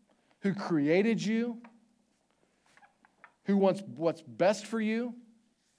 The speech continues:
And just like I pray for my kids to have courage, understand and know that the God who created you,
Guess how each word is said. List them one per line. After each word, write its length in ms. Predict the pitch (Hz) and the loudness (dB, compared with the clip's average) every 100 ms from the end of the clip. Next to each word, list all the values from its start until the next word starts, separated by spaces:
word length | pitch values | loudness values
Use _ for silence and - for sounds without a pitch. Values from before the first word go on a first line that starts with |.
| _ _ _ _ _ _ _ _ - | _ _ _ _ _ _ _ _ -4
And 100 | 185 | 0
just 200 | 233 240 | 0 2
like 180 | 240 226 | 2 2
I 140 | 220 | 0
pray 320 | 220 214 214 | 0 0 0
for 160 | 202 190 | 0 -2
my 220 | 180 202 | -2 -2
kids 520 | 202 - 208 190 190 | -4 -4 0 0 -4
to 80 | - | -8
have 260 | 170 165 - | -2 -2 -4
courage, 600 | - 208 196 170 139 - - _ _ _ _ _ _ _ _ _ _ | -6 -2 0 -2 -4 -12 -16 _ _ _ _ _ _ _ _ _ _
understand 720 | 190 262 262 - 208 220 226 | 0 2 0 -2 -2 -2 -2
and 160 | 185 170 | -2 0
know 360 | 175 208 196 170 | 4 4 4 0
that 180 | 160 | -2
the 100 | 160 | -6
God 520 | 135 123 175 196 214 190 | -12 -2 0 2 0 0
who 160 | 175 | -6
created 600 | 147 - 175 180 190 151 | -8 -6 -2 -2 -2 -4
you, 400 | 165 185 175 151 | -4 0 0 0